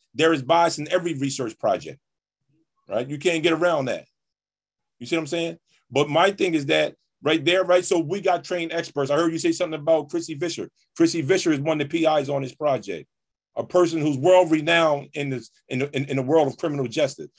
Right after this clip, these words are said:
So, right, we have subject matter expertise that if we see these kind of things creeping in, and keep in mind now, right, while we do recognize that the guys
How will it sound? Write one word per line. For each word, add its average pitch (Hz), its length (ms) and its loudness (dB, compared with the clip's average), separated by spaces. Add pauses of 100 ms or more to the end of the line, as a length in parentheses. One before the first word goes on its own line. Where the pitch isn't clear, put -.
So, 151 120 -8
right, 160 160 2
we 175 160 2
have 190 280 2
subject 156 380 -4
matter 151 300 2
expertise 147 880 -8
that 160 140 2
if 151 100 0
we 185 180 -2
see 208 320 -2
these 185 180 -2
kind 160 260 0
of 151 100 -6
things 160 260 -2
creeping 170 320 -6
in, 269 220 0 (840)
and 170 120 -4
keep 233 180 -2
in 214 80 0
mind 220 320 0
now, 139 300 -2
right, 151 300 0 (1300)
while 170 200 6
we 170 120 -2
do 226 180 -6
recognize 185 600 -2
that 165 160 -4
the 156 80 -8
guys 175 400 2